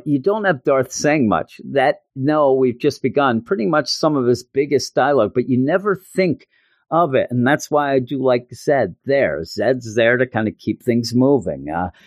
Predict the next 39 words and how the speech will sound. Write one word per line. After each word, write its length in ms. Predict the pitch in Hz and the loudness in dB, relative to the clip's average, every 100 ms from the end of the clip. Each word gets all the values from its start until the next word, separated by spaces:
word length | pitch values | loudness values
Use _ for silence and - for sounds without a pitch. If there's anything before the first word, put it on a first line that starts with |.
| _ - | _ -4
or 160 | 92 | 0
we're 100 | 87 | 0
gonna 160 | 87 95 | 0 -2
have 100 | 92 | 0
a 40 | |
lot 220 | 90 92 110 | 0 2 0
of 60 | |
silent 540 | - 120 113 110 104 - | -2 -2 0 2 0 0
issues. 540 | 127 131 - 71 - - _ _ | -2 -2 -4 -8 -10 -16 _ _
They 100 | 135 | 0
go 160 | 131 139 | 2 0
to 100 | 139 | -2
Coruscant. 600 | - 113 110 - 110 107 | 0 -2 0 -2 -2 0
They 140 | 110 | 0
end 200 | 110 110 | 0 0
up 160 | 104 - | -2 0
going 300 | 113 117 104 | 0 0 -2
to 140 | - | -4
where 280 | 92 101 101 | -2 0 0
there 260 | 95 98 - | 0 -2 -2
is 340 | 117 110 104 - - | 0 0 -2 -10 -2
a 300 | 107 104 98 _ _ | 2 2 0 _ _
big 280 | 143 135 107 | -4 -2 -2
bust 360 | 110 107 - - | -2 -2 -4 -6
of 320 | 131 131 120 101 123 | 0 2 0 -2 -2
Amidala, 680 | 113 101 90 143 151 135 127 _ _ | -2 -2 0 0 2 0 -2 _ _
where 400 | 120 113 110 104 _ _ | 0 2 0 -2 _ _
Darth 200 | 113 95 | -2 0
Vader 220 | 101 90 | 0 -2
just 260 | 85 85 - | -4 -10 -12
cracks 640 | - - 113 107 107 - | -20 -2 0 0 -2 -2
it 160 | 104 - | -2 -2
open, 500 | 135 147 147 123 104 101 | 0 0 2 0 0 -2
and 240 | 107 92 | -2 -2
that's 280 | 90 87 - 98 | -2 -4 -8 -4
where 320 | 92 87 92 | -2 -2 -4
her 160 | - 113 | -2 -2
apartment 600 | - - 175 196 - 98 - | -2 -2 -2 -2 -6 -12 -6
was. 380 | 92 90 98 | -2 -2 -6